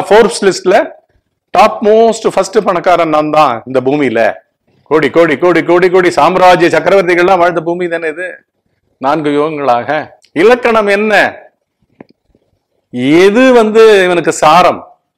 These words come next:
பிரபஞ்சத்தின் சாரமும் இவனுடைய சாரமும் ஒரு சாரமா தானே இருக்கணும். அது ரொம்ப எளிமையா இருக்கு. எங்க இருக்கு? அப்படி எண்ணம் உழுந்து, உணர்ச்சி உழுந்துதானா ஆள் இல்ல. பஸ்ல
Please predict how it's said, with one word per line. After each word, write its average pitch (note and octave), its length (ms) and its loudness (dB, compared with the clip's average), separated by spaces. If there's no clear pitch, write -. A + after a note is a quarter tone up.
பிரபஞ்சத்தின் G3 640 2
சாரமும் F3+ 460 2
இவனுடைய F#3 460 0
சாரமும் D#3 540 0
ஒரு F3 220 2
சாரமா G#3 380 2
தானே F3+ 180 -2
இருக்கணும். C#3 360 -10
அது F#3 200 2
ரொம்ப F#3+ 220 2
எளிமையா A3+ 320 4
இருக்கு. E3 240 0
எங்க G#3 200 0
இருக்கு? D#3+ 280 0
அப்படி C#3+ 520 0
எண்ணம் F3+ 380 0
உழுந்து, F#3+ 320 0
உணர்ச்சி D#3+ 380 -4
உழுந்துதானா F3+ 500 -6
ஆள் B2 220 -4
இல்ல. A2 220 -10
பஸ்ல F3 360 2